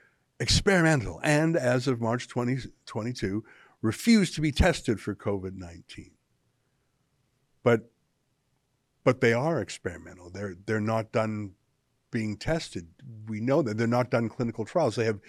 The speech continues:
years more of clinical trials. That's why there was an emergency use au-, authorization. How's that,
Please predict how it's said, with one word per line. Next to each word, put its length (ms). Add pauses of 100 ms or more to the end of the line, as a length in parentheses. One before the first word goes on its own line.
(220)
years 680
more 400 (420)
of 140
clinical 320
trials. 300
That's 200
why 120
there 120
was 140
an 60
emergency 440
use 240
au-, 240
authorization. 840 (2250)
How's 280
that, 300